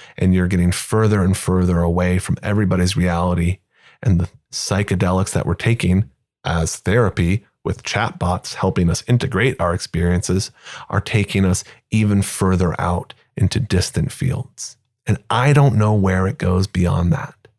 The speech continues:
Maybe there's some sort of singularity event and all of this harmonizes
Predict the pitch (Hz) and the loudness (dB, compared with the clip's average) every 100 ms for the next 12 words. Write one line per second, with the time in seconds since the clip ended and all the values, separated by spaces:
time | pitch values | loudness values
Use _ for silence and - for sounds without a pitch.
0 | _ _ _ - - - 101 104 110 113 | _ _ _ -20 -8 2 4 4 4 4
1 | 104 101 101 - 95 - 92 90 - 101 | 2 2 0 0 0 0 0 -2 -2 0
2 | 98 98 95 95 95 92 90 87 90 90 | 2 2 2 2 2 2 2 2 2 0
3 | - - - 101 98 95 98 95 95 - | -4 -12 -4 0 2 2 0 0 -2 -4
4 | - 95 95 92 92 92 92 92 | -4 0 2 2 0 0 0 -2